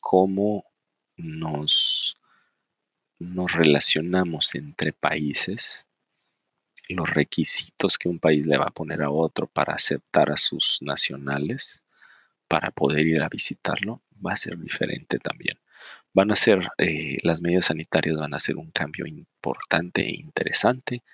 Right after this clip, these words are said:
dentro de nuestro ya de por sí amplio catálogo de medidas, este, en, en, en nuestro día con día, ¿no?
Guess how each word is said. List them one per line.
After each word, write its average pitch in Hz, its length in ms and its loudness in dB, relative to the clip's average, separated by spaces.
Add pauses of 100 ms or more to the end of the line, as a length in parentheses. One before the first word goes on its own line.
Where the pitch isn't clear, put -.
(400)
dentro 85 500 2
de 78 440 0
nuestro 82 1300 -2 (1160)
ya 95 440 2
de 90 100 0
por - 260 0
sí 90 200 2
amplio 80 420 2
catálogo 76 580 -2
de 80 100 -2
medidas, 67 680 0 (1300)
este, - 1300 0
en, - 580 -6 (300)
en, - 200 -10 (160)
en 82 540 -16
nuestro 85 340 2
día 71 200 4
con 69 180 -4
día, - 300 -4
¿no? 95 120 -14